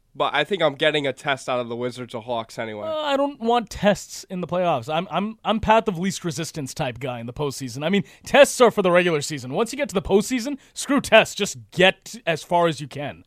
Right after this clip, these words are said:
Speaker 1: True.
Speaker 2: And that's why, uh, I think, was it last year or earlier this year when we were talking about, you know, what kind of path you want, and Brian gave a B S answer about, like,
Speaker 1: Yeah.
Speaker 2: you know, "I, I want the hardest path." And
Speaker 1: I
Speaker 2: we
Speaker 1: want
Speaker 2: all
Speaker 1: the
Speaker 2: looked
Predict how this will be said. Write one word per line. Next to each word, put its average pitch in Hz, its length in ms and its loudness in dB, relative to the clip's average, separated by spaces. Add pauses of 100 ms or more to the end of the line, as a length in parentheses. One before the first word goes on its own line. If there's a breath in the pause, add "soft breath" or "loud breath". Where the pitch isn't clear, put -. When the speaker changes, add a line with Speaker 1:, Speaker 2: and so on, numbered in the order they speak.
(120 soft breath)
Speaker 1:
True. 202 300 2
Speaker 2:
And 185 180 0
that's 208 180 4
why, 233 280 10
uh, 165 200 6
I 160 120 -2
think, 254 200 -12
was 165 160 -6
it 156 80 -6
last 123 400 -6
year 202 160 2
or 147 340 0
earlier 165 420 0
this 160 200 -6
year 175 140 -2
when 156 140 -2
we 143 60 -4
were 139 100 -4
talking 151 320 -4
about, 139 320 -4
you 139 100 -6
know, 127 140 -6
what 123 180 -8
kind 143 160 -8
of 123 80 -10
path 135 300 -10
you 139 100 -2
want, 135 300 -6 (320 soft breath)
and 139 200 -6
Brian 143 300 -2
gave 143 220 -2
a 127 40 -6
B 139 300 -4
S 139 240 -2
answer 139 420 -6
about, 127 300 -4
like, 131 380 -4
Speaker 1:
Yeah. 120 180 -2
Speaker 2:
you 170 60 2
know, 175 80 4
"I, 165 160 6
I 156 160 4
want 180 220 2
the 151 60 0
hardest 147 500 0
path." 139 280 -10
And 127 80 -6
Speaker 1:
I 123 40 -2
Speaker 2:
we 175 60 2
Speaker 1:
want 208 40 6
Speaker 2:
all 208 80 4
Speaker 1:
the 175 40 2
Speaker 2:
looked 180 120 2